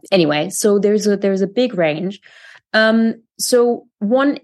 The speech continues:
area that's definitely important is the kind of electronic warfare area. So this is g-, intercepting drones by jamming their link to the ground and to their operators.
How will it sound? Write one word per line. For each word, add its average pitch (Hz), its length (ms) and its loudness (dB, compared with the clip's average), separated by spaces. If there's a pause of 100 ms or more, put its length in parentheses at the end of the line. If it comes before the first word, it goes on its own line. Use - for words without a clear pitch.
area 220 800 0
that's 196 200 -2
definitely 196 420 -4
important 180 420 -4
is 175 80 -10
the - 80 -12
kind 180 120 0
of 175 100 0
electronic 185 680 0 (240)
warfare 233 600 0
area. 240 480 2
So 240 100 -8
this 202 240 -2
is 196 300 -2 (920)
g-, - 100 -16
intercepting 220 840 0
drones 185 480 2
by 160 720 -4 (100)
jamming 220 760 2
their 196 500 2
link 185 480 -2
to - 120 -16
the 185 100 -2
ground 160 480 -2
and 175 140 -6
to 185 100 -8
their 180 160 0
operators. 151 1000 -4